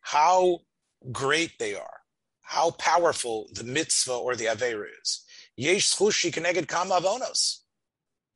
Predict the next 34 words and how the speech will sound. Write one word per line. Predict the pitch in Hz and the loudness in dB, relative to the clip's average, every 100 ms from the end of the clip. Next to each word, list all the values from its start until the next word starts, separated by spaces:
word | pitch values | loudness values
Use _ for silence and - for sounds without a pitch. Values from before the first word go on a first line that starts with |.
| _ _ - | _ _ -6
There | 147 | -2
are | 147 | 0
some | - 190 240 226 | 2 2 2 -2
mitzvos, | 160 202 - 139 117 123 - | -4 -4 -2 -4 -4 -6 -6
it | - 180 - | -6 -10 -2
might | 220 | 0
only | 277 269 | 2 0
be | 262 | 2
one | 262 254 | 0 0
mitzvah, | 262 - 165 | -2 -2 -2
but | 160 | -6
it's | 139 135 | -8 0
done | 208 226 | 0 0
with | 180 | -2
such | - 208 - 170 | -2 -2 -4 -2
love | 196 180 113 101 - _ _ _ | 0 0 -2 -6 -20 _ _ _
and | - 143 | -10 -4
such | - 202 208 - - - _ - | 0 2 2 0 -2 -10 _ -2
energy, | 175 196 147 - - _ _ _ _ - | 0 0 -2 -4 -10 _ _ _ _ -6
and | 175 | -4
it | 170 | -2
affected | 156 - 220 214 - | -2 0 0 0 0
so | 208 | 0
many | 208 208 | -2 -4
people, | 165 220 - 131 | -4 -6 -6 -4
such | 117 185 - | -4 -2 -2
kiddush | 202 190 - | -2 -2 -2
Hashem, | 170 196 220 202 | -2 0 0 0
that | 185 | -4
it's, | - - - - | -2 -6 -10 -8
it | 156 - | -6 0
outdoes | 180 214 170 135 208 170 | 2 2 2 2 2 2
many | 185 196 185 | 0 0 0
aveiros. | 151 135 98 - - - | 0 -2 -6 -6 -4 -4